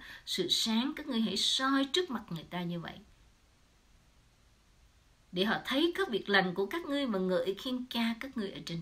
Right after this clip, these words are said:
trời." Họ nhìn vào, họ thấy gì? Các việc lành. Và ở trong Cô Đinh Tô Nhất đoạn mười câu ba mươi mốt, Chúa cũng nhắc điều này. Cho nên xin Chúa Ngài cho chúng ta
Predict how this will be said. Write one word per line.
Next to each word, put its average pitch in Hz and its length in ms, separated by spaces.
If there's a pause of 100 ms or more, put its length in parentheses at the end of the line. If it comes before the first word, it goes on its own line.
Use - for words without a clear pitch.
trời." - 140 (1700)
Họ 180 140
nhìn 208 320
vào, 190 160
họ 175 120
thấy 254 200
gì? 202 320 (800)
Các 339 200
việc 175 200
lành. 180 260 (2000)
Và 170 100
ở 226 80
trong 254 320
Cô 247 120
Đinh 240 160
Tô 247 60
Nhất 269 220 (220)
đoạn 175 400
mười 180 440
câu 196 140
ba 180 160
mươi 180 140
mốt, 202 280 (200)
Chúa 240 220
cũng 156 220
nhắc 202 140 (160)
điều 156 180
này. - 260 (140)
Cho 220 120
nên 247 120
xin 254 240
Chúa 302 200
Ngài 196 200
cho 262 280
chúng 311 160
ta 262 300